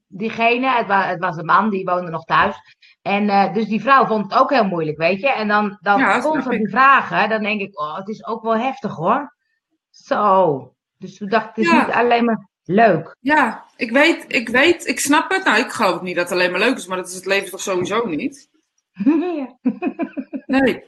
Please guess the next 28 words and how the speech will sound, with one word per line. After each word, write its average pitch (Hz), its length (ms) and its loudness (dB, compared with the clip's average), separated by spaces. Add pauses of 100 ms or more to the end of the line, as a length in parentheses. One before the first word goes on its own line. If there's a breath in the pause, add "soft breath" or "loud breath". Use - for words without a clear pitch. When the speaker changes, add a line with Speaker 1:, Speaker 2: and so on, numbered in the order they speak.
Speaker 2:
ik 254 280 -2
denk 196 260 2
dat 190 120 -6
het, 190 220 -12
dat 220 260 -6
het - 100 -14
de - 80 -8
acceptatie 277 720 -2
van 254 140 0
degene 233 380 2
ernaast 233 800 0
het - 300 -10
belangrijkste 220 600 0
is 170 120 -6
in 170 120 -10
dit. 151 380 -8 (680)
En - 120 -12
dat 285 180 -2
is - 120 -6
volgens 160 240 -8
mij 196 140 0
het 196 100 -4
allermoeilijkst. 285 720 2
Speaker 1:
Ja. - 80 -20
Speaker 2:
Accepteren. 240 520 -2
Speaker 1:
Ja. 190 240 2
Speaker 2:
Dat, 180 100 -4 (220)
ja. 190 340 -10